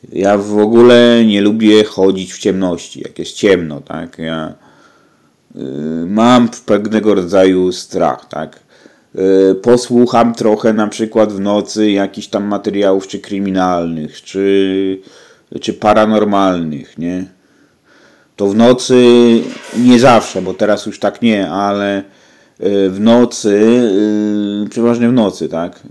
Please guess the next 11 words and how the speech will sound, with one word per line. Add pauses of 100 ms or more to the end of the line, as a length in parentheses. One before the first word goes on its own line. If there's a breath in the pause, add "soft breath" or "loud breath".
Jeśli
posłuchałem
na
przykład
jakieś
tam
materiały, (580 soft breath)
y,
na
zasadzie,
mm,